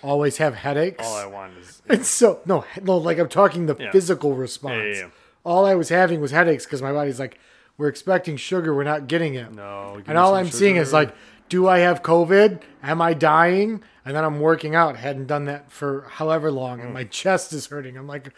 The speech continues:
Speaker 1: "Okay, it hurts to breathe.
Speaker 2: Yes,
Speaker 1: Is
Speaker 2: this
Speaker 1: that
Speaker 2: is something.
Speaker 1: workout, or
Speaker 2: This
Speaker 1: am
Speaker 2: is
Speaker 1: I
Speaker 2: something.
Speaker 1: dying?" It's a terrible time to work out. This time might be a bit better.
Speaker 2: It won't be.
Speaker 1: It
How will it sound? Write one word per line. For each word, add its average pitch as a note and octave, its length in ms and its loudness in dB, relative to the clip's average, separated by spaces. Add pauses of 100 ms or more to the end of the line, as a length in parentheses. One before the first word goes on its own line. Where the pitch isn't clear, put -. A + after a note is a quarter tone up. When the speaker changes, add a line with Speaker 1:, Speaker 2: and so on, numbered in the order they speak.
(240)
Speaker 1:
"Okay, F3+ 240 4
it D#3 80 4
hurts F3+ 360 0
to E3+ 80 -4
breathe. F#3 600 0
Speaker 2:
Yes, F#2 280 -14
Speaker 1:
Is C#3 100 -8
Speaker 2:
this F3 100 -2
Speaker 1:
that E3 60 -6
Speaker 2:
is D#3 120 -8
something. C#3 120 0
Speaker 1:
workout, G#3+ 380 2
or G3 100 0
Speaker 2:
This E3 80 2
Speaker 1:
am D#3+ 80 0
Speaker 2:
is E3 40 0
Speaker 1:
I D#3+ 60 2
Speaker 2:
something. C3+ 120 0
Speaker 1:
dying?" F#3 480 0 (220)
It's - 80 -20
a C#3 60 -14
terrible F#3+ 400 4
time A2+ 240 -18
to A2 80 -16
work G#2+ 280 -20
out. - 140 -20 (540)
This D#3+ 180 -6
time E3+ 260 -2
might D3+ 240 -4
be D3 260 -6 (260)
a C3+ 80 -14
bit D3 260 -2
better. A2 360 -16 (120)
Speaker 2:
It C#3 60 -10
won't G2 240 -8
be. F2 140 -20
Speaker 1:
It - 40 -20